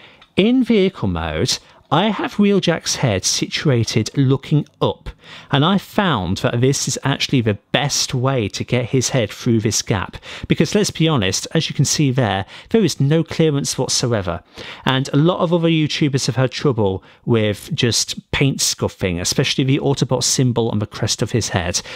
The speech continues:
But if you have his head looking up, the only things that bump into one another are the sides of his goggles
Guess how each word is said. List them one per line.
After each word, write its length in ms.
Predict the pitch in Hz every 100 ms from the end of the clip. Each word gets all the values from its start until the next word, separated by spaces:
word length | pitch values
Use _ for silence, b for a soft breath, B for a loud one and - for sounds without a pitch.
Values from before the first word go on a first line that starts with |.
| B
But 100 | 156
if 140 | 190
you 100 | 285
have 280 | 262 277 247
his 260 | - 196 -
head 340 | - 139 101
looking 340 | 120 - 127 120
up, 320 | - 92 - - B B -
the 220 | 139 180
only 200 | 240 247
things 460 | - 214 131 123
that 180 | - 127
bump 240 | 147 147 156
into 280 | 160 143
one 180 | 104 98
another 380 | 90 90 82 95 B B
are 100 | 98
the 80 | 101
sides 640 | 110 - 147 139 175 - -
of 140 | 156
his 180 | 160 143
goggles 720 | - 147 - 85 87 - -